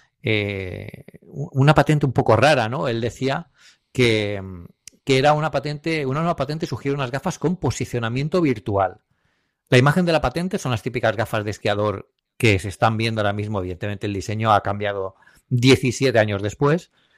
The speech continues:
Eh, el diseño me refiero interior. Eh, recordad que una patente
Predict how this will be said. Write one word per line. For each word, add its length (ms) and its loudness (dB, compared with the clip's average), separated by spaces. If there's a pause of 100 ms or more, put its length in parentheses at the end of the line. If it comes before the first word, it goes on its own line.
(180)
Eh, 460 2
el 80 -6
diseño 240 -4
me 80 -2
refiero 240 -2
interior. 580 -2
Eh, 320 -10
recordad 380 0
que 60 0
una 120 0
patente 600 -2